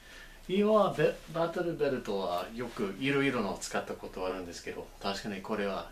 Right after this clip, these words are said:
一番最強ので。でも、一万円ぐらい、ちょ-、ちょっと高いかもしれない。それちょっと気をつけてね。も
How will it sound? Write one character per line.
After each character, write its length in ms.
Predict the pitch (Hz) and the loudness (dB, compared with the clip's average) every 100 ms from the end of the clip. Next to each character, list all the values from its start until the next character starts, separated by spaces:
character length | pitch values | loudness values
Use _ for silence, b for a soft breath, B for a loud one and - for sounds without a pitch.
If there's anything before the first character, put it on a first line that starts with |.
| - - | -14 -12
一 200 | 107 95 | -8 -6
番 180 | 90 | -4
最 160 | 101 92 | -4 -4
強 140 | 98 | -4
の 100 | 87 | -4
で。 100 | 85 B B B B B - | -6 B B B B B -10
で 40 | |
も、 80 | 107 | -6
一 460 | 123 - - 180 | -6 -2 0 0
万 260 | 180 160 165 | 0 0 0
円 240 | 170 202 | 0 -2
ぐ 160 | 196 180 | -2 0
ら 160 | 165 151 | 0 0
い、 140 | 135 - | -4 -8
ち 80 | |
ょ-、 180 | 165 170 165 | -6 -6 -4
ち 80 | 165 | -4
ょ 40 | |
っ 20 | |
と 140 | - 143 | -4 -6
高 340 | 123 - 131 | -6 -4 -4
い 120 | 123 - - | -6 -10 -12
か 140 | 107 | -8
も 120 | 101 | -6
し 160 | 95 104 | -4 -4
れ 40 | 95 | -4
な 100 | 95 | -6
い。 100 | 85 - B B B B - | -10 -14 B B B B -18
そ 100 | - | -12
れ 160 | 87 90 | -10 -10
ち 120 | - | -12
ょ 20 | |
っ 40 | - | -14
と 40 | - | -6
気 100 | 98 | -6
を 20 | |
つ 100 | - | -4
け 80 | 98 | -8
て 100 | 98 | -6
ね。 180 | 90 - - | -10 -12 -14
も 240 | 104 90 | -10 -10